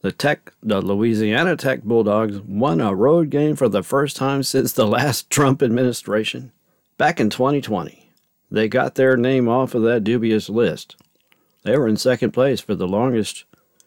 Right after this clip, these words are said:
losing streak on the road. They are at five hundred at three and three, but more importantly, they're two and oh in conference play. You know, in Conference U S A. That <laughs> I just made some noise. I hit my head on the table.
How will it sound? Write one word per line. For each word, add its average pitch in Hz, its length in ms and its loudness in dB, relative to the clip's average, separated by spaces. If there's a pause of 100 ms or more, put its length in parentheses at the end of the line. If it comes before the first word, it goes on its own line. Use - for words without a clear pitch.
(140)
losing 113 460 2
streak 113 320 0
on 110 100 2
the 98 140 2
road. 110 400 -2 (1120)
They 131 160 2
are 160 420 2
at 156 240 -2
five 139 260 2
hundred 127 300 0
at 127 100 0
three 127 260 0
and 131 120 0
three, 104 240 0
but 107 220 -2 (180)
more 160 240 0
importantly, 151 460 0
they're 104 160 2
two 175 260 0
and 147 80 0
oh 131 180 0
in 117 100 -4
conference 117 440 -6
play. 98 460 -6 (1120)
You 90 140 -2
know, 120 80 -2
in 113 100 0
Conference 110 440 -4
U 113 160 -2
S 117 160 -6
A. - 300 -8 (100)
That 98 200 -4 (440)
<laughs> - 100 -18
I 104 100 -8
just - 180 -12
made 90 200 -12
some 95 140 -14
noise. 135 320 -2
I - 100 -8
hit - 200 -6
my 110 160 -2
head 147 200 0
on 147 180 -2
the 139 80 -2
table. - 440 -14